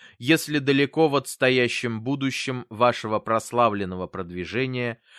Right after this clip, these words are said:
вы не попытаетесь пережить такое восхождение и не достигнете в этом успеха, потому что в противном случае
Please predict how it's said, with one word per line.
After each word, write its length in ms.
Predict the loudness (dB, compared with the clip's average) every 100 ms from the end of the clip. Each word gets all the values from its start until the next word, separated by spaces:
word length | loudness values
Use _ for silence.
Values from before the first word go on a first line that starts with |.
| -14
вы 200 | 2 4
не 140 | 6 4
попытаетесь 840 | 4 2 2 6 6 6 0 -8
пережить 680 | -4 2 4 4 2 -2 -2
такое 400 | -2 -2 2 2
восхождение 1080 | 0 -4 -4 -4 -4 -4 -2 -2 -2 -4 -6 _ -20 -10
и 100 | -2
не 160 | 0 4
достигнете 800 | 6 4 2 -4 -2 -4 0 2
в 80 | 2
этом 320 | 2 0 -2
успеха, 720 | -4 -4 -4 -2 -2 -6 -14 -14 _ _ _ _ _
потому 320 | 0 2 2 0
что 180 | -2
в 120 | -4 2
противном 600 | 2 2 -2 -2 -4 -6
случае 680 | -4 -2 -2 -2 -2 -2